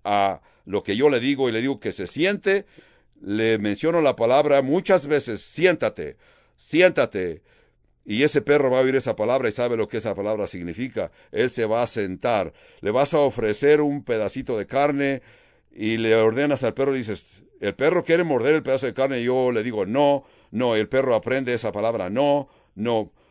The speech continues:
Ese perro va a estar victorioso. ¿Qué es lo que está viendo el perro cuando oye la palabra "no"? No, está viendo mis ojos. Cuando el perro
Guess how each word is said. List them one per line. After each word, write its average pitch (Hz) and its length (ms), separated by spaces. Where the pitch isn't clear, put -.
Ese 175 280
perro 165 540
va 147 420
a 143 40
estar 143 360
victorioso. 120 760
¿Qué 160 180
es 196 80
lo 175 100
que 143 120
está 151 180
viendo 151 300
el 104 80
perro 123 420
cuando 110 240
oye 117 160
la 104 100
palabra 101 400
"no"? 98 440
No, 131 640
está 92 320
viendo 113 300
mis 98 180
ojos. 165 640
Cuando 110 260
el 110 100
perro 190 800